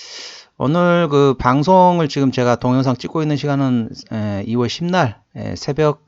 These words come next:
에, 두, 열두 시 지금 반이 되고 있는데요. 에, 이제 이, 이 방송이 올라가는 시간은 이월 십일 일이 되겠습니다. 그래서 설날 다음 날이기 때문에, 에, 일단,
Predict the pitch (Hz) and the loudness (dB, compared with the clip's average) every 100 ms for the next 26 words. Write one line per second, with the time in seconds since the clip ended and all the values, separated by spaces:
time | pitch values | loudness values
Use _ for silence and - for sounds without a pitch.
0 | - 107 101 87 - 117 127 110 120 175 | -10 -6 -6 -8 -10 -10 -8 -6 -4 -4
1 | 156 151 120 107 98 104 107 107 104 98 | -4 -2 -4 -4 -4 -4 -4 -4 -4 -4
2 | 95 135 139 _ _ _ _ _ - - | -2 -2 -4 _ _ _ _ _ -14 -8
3 | 95 92 90 120 120 113 139 139 131 _ | -6 -6 -4 -2 0 -2 -2 -2 -6 _
4 | _ _ - 117 117 113 107 - 123 139 | _ _ -12 -10 -8 -8 -10 -4 -2 4
5 | 185 180 175 147 120 147 143 135 160 151 | 4 4 4 4 4 4 4 0 -2 -2
6 | 123 127 123 - 208 - 120 147 165 123 | 0 0 0 -2 -4 -6 -4 -2 -2 -2
7 | 107 117 87 - - 147 143 107 - - | -2 -6 -8 -10 -6 -2 -2 -2 -6 -20
8 | _ - - 120 143 131 127 123 143 151 | _ -6 -2 2 2 2 0 -2 -2 -2
9 | 175 110 127 143 _ _ - 101 95 113 | 0 0 0 -4 _ _ -12 -8 -4 -4
10 | 104 98 | -4 -6